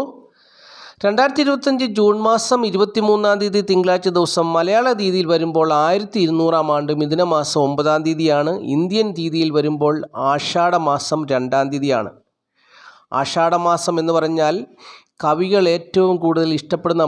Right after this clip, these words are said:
മാസമാണ് ആഷാഢ മാസം. പ്രത്യേകിച്ച് സിനിമാ ഗാനങ്ങളുടെ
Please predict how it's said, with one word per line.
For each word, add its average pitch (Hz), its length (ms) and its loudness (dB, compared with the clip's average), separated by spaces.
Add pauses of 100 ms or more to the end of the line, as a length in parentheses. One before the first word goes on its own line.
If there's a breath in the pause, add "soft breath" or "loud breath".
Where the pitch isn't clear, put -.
മാസമാണ് 143 600 0 (200)
ആഷാഢ 143 380 -2
മാസം. 131 440 -2 (260)
പ്രത്യേകിച്ച് 156 440 -4 (120)
സിനിമാ 165 460 0
ഗാനങ്ങളുടെ 156 640 0